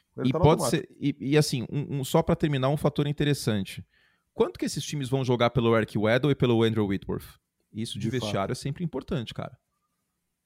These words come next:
Speaker 2: Tipo, ainda mais um Super Bowl que tá todo mundo cansado, que já a última gota, a temporada mais longa, a gente tá com o Super Bowl aí no meio de fevereiro, dia treze de fevereiro.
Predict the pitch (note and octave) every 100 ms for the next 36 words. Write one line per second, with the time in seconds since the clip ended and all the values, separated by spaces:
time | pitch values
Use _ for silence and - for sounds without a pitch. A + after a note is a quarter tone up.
0 | - - - G2 A2+ - _ _ - G2+
1 | G#2 G#2 B2+ D3 - A2+ G#2+ F#2+ A#2 -
2 | A2 A#2 B2+ A#2 A2+ G#2 - G#2+ A2 G#2
3 | G#2 - G2+ G#2+ - - - - _ _
4 | _ _ A2 - F#2 A#2+ B2 C#3 G#2+ A2
5 | A2+ A2+ G#2+ A#2+ A#2 B2 B2+ A#2+ G2 G#2+
6 | A2 A#2 G#2+ G#2 G#2 A#2 A#2 - _ _
7 | _ _ B2+ C#3+ - C3+ G#2+ A#2 A#2 A#2
8 | A#2 D3+ F#3 C3 C3+ A2+ G#2 G#2+ A2 A#2+
9 | - - C3+ F3+ D3 A2+ A2+ G#2+ G2 G#2
10 | A#2